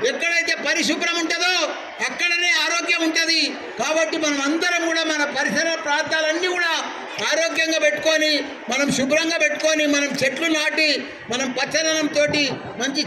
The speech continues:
చెట్లు నాటితే మంచి గాలి వస్తది, మనకు మంచి ఆరోగ్యంగా ఉంటాము. మనం పెద్ద ఎత్తున ఎంత ఇది ఉంటే మనం అంత, ఎంత ఆరోగ్యంగా ఉంటే మనం అంత గొప్ప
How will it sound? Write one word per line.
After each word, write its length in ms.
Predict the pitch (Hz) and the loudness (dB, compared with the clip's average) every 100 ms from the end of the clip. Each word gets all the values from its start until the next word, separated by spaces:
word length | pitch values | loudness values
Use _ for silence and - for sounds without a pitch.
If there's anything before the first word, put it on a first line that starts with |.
| 269 | -2
చెట్లు 240 | 277 320 | 0 2
నాటితే 260 | 311 311 311 294 | 2 0 0 0
మంచి 200 | 285 254 233 | -2 -2 -2
గాలి 240 | 262 320 311 | 0 2 0
వస్తది, 360 | - 294 294 269 - - 226 | 2 2 2 0 -4 -10 -6
మనకు 220 | 262 254 247 | -4 -4 -4
మంచి 200 | 269 285 - | -2 -2 0
ఆరోగ్యంగా 440 | 302 311 311 311 294 | 2 2 2 2 2
ఉంటాము. 320 | 294 294 285 262 - - - | 2 2 2 2 -2 -8 -6
మనం 140 | 240 240 262 | -4 -2 -2
పెద్ద 160 | 269 311 | 2 2
ఎత్తున 280 | 294 294 294 269 - - - - 233 | 2 2 2 0 -2 -10 -10 -4 0
ఎంత 280 | 294 311 339 320 | 0 0 0 2
ఇది 120 | 302 330 | 2 0
ఉంటే 200 | 320 330 311 | 0 0 0
మనం 180 | 302 285 269 247 | 0 0 0 -2
అంత, 180 | 294 330 269 269 | -2 0 2 2
ఎంత 180 | 320 330 294 | 0 0 0
ఆరోగ్యంగా 420 | 330 330 339 320 311 | 0 0 0 2 2
ఉంటే 200 | 302 359 381 294 - - - | 4 4 4 0 -4 -10 -6
మనం 160 | 233 269 269 | -4 0 0
అంత 180 | 277 277 254 | 0 0 0
గొప్ప 180 | 262 | 0